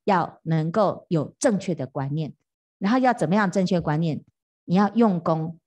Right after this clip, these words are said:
学法，你才会知道啊。然后如果旁边的人他不懂的时候，你就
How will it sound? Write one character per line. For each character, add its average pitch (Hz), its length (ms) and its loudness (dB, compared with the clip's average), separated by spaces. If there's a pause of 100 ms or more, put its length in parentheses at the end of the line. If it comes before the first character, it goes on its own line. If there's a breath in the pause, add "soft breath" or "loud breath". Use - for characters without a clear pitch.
(220)
学 202 320 0
法， 151 280 0
你 143 100 0
才 143 220 -2
会 190 100 2
知 175 160 -4
道 170 220 -2
啊。 143 220 -4 (840)
然 269 120 2
后 320 160 2
如 277 120 4
果 285 140 0
旁 220 200 0
边 320 160 4
的 277 120 2
人 185 180 2
他 220 100 0
不 269 140 -4
懂 156 280 -2
的 151 120 -2
时 156 140 -2
候， 202 200 4 (440 soft breath)
你 185 160 0
就 269 240 0